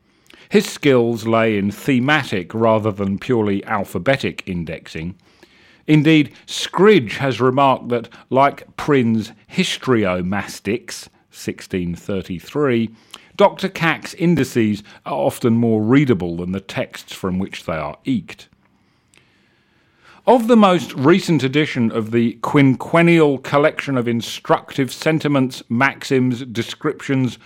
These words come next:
footnotes, evasions, queries, and accusations contained in the Bulletin of Potato Science and Related Matters,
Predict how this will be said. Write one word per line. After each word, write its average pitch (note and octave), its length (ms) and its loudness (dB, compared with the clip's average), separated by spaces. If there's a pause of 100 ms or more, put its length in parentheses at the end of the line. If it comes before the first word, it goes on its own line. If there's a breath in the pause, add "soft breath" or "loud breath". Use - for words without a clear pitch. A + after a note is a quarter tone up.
footnotes, C3 840 0
evasions, B2+ 840 0
queries, B2 640 0
and A2+ 240 -4
accusations B2 1040 -2 (260 loud breath)
contained C3+ 560 0
in A#2+ 80 0
the A#2 100 2
Bulletin A#2+ 460 0
of A2+ 160 -4
Potato C3 540 -4
Science A#2 580 -2
and A2+ 180 -4
Related A2+ 560 0
Matters, A#2 540 -4